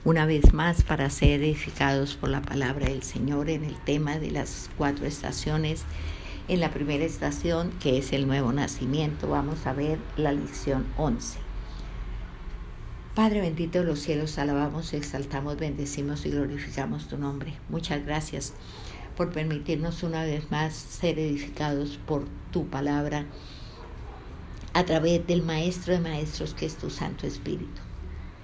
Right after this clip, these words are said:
Estamos aquí dispuestas, anhelantes de recibir este manjar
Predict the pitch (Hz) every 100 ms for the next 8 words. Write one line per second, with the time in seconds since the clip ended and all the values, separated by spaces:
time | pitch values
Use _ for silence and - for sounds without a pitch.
0 | - 143 - 147 156 156 143 - 160 147
1 | 143 - 160 156 - 147 156 - 151 151
2 | 156 160 156 - 160 - 160 156 - -
3 | - - - - 165 185 185 165 165 175
4 | 165 165 - 160 160 147 151 - 160 160